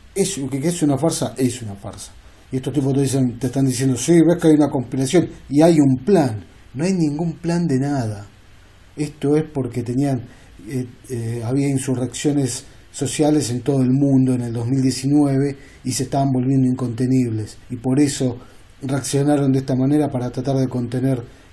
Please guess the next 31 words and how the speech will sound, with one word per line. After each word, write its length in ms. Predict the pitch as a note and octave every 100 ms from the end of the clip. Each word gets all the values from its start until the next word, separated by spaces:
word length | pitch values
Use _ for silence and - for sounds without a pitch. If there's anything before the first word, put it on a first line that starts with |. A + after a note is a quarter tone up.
| -
la 120 | A#2+
situación 480 | A#2 A#2 B2 C#3 C3
social 420 | B2+ A2 C#3 C3+
el 120 | B2+
año 240 | B2+ B2 A2
pasado. 500 | A2 - A#2 G2 F2+ - - -
Lo 80 |
que 60 | A2
pasa 200 | C3+ C3+
es 60 | C3+
que 80 |
no, 160 | B2+ C3
no 260 | C3 C3 C3
se 160 | C3+
le 80 | B2+
ve-, 180 | B2+ C3
leía 420 | C3 C#3 C#3 D3
en 100 | C#3+
los 120 | A#2+
medios 300 | A#2+ C3 B2+
masivos 400 | B2 A2+ B2+ B2
de 60 | A2+
comunicación. 640 | A#2 A2+ A2+ A2 - G2+ G#2 - - - - -
Bueno, 340 | C#3+ A2+ A2+ - - - - - - - - - - -
ahora 220 | G3+ G#3
te 80 | F3+
voy 140 | D#3
a 60 | D3+
mostrar 460 | C3+ C3+ D#3 D#3 - - -
cómo 460 | - D#3+ D#3+ D3+ E3 - - - -
esto 540 | F#3+ E3+ - - D3+